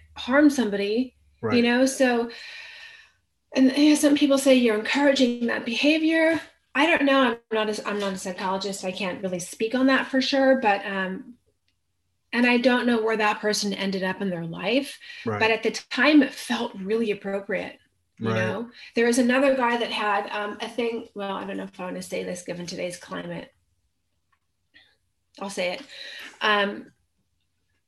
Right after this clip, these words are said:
Speaker 1: with guns.
Speaker 2: Mm.
Speaker 1: He had a, he had a thing about guns. He would come in with a fake gun. He was a longtime client, and we knew the gun was fake, and, um, he played, and that was part of his scene.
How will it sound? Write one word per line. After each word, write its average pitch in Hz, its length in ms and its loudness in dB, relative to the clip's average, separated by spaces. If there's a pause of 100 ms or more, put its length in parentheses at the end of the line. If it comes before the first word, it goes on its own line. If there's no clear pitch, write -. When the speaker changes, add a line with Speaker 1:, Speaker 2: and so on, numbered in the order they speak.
(300)
Speaker 1:
with 277 220 4
guns. 190 520 -2 (200)
Speaker 2:
Mm. 123 180 4
Speaker 1:
He 104 100 -6
had - 140 -6
a, - 220 -10
he 247 80 2
had 240 100 4
a - 120 -2
thing 220 200 0
about 240 280 0
guns. 285 400 0
He 233 180 -4
would 247 120 0
come 262 180 6
in 269 100 6
with 254 120 4
a 202 40 -8
fake 262 340 0
gun. 220 440 -2 (280)
He - 160 2
was 226 140 -2
a 190 180 -4 (120)
longtime 226 920 2
client, 185 640 -4 (500)
and 202 300 0
we 196 120 -2
knew 233 180 4
the 240 100 4
gun 226 240 0
was 214 180 -4
fake, 165 440 -6 (400)
and, 190 420 -4
um, 185 380 -8 (320)
he 214 140 -12
played, 196 520 -8 (640)
and 190 140 -4
that 185 120 -2
was 190 140 -6
part 185 200 -6
of 185 100 -6
his - 160 -10
scene. 349 400 -6